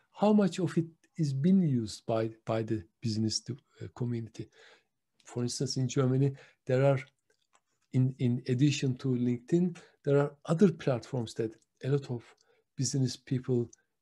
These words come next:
can be found on. So it is important to be know what, what these are. Now,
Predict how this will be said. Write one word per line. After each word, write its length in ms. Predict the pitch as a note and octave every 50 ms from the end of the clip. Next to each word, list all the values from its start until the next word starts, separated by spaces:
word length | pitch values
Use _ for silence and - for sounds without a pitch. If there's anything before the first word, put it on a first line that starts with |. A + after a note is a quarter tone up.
| _
can 220 | - - C3+ C3 B2+
be 100 | B2 A#2+
found 360 | A2+ - C3 A#2+ A2+ A2 G2+
on. 140 | G2 A2 - -
So 240 | - - - C3 B2
it 240 | - B2+ - - C3+
is 180 | B2 A#2+ - - -
important 640 | A#2+ - - - - D3+ C#3+ C#3+ - D3 C3+ C3 -
to 100 | - B2+
be 100 | C3 B2+
know 300 | C3 C3+ C#3+ D#3+ E3 D#3+ - _ _ _ _ _
what, 240 | - C3+ C3+ C3 C3 - _ _ _
what 220 | - C3 - - - -
these 240 | B2+ B2 A#2 - -
are. 140 | A2+ - - - - - _ _ _ _ _ _ _ _ _ _ _ _ _ _ _ _ _ _ _ -
Now, 240 | D#3+ D3+ D#3+ D#3+